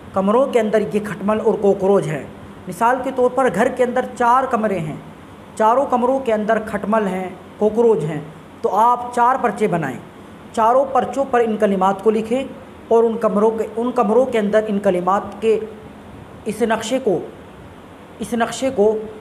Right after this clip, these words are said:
उन कमरों के अंदर लगाएं और इकतालीस मरतबा पढ़कर पानी पर दम करें और घर के चारों कोनों पर पानी को छिड़कें। और जब सोएं तो अपनी चारपाई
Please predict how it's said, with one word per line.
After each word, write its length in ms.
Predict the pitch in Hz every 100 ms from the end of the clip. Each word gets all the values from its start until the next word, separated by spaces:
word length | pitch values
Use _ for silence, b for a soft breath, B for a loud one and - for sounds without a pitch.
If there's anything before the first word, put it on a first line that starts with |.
| - 214
उन 100 | 208
कमरों 320 | 214 208 247
के 80 | 247
अंदर 240 | 214 202
लगाएं 360 | 175 160 135 120 - - - - - - -
और 400 | 240 269 262 - 208
इकतालीस 560 | 220 262 254 277 285
मरतबा 440 | 247 269 269 220 208
पढ़कर 420 | 196 180 202 208 - - - - -
पानी 200 | 196 220
पर 160 | 214 -
दम 200 | 214 226
करें 380 | 214 220 240 - - - - -
और 260 | 202 190 175
घर 180 | 175 247
के 140 | 262
चारों 400 | 202 240 247 277
कोनों 340 | 262 220 240
पर 200 | 233 180 - - - - - -
पानी 260 | 208 226
को 140 | - 208
छिड़कें। 540 | 226 220 208 226 226 - - - - -
और 100 | 170
जब 180 | 196 240
सोएं 440 | - 247 269 285 - - - - 220
तो 100 | 214
अपनी 360 | 214 220 247
चारपाई 560 | - 214 202 202 202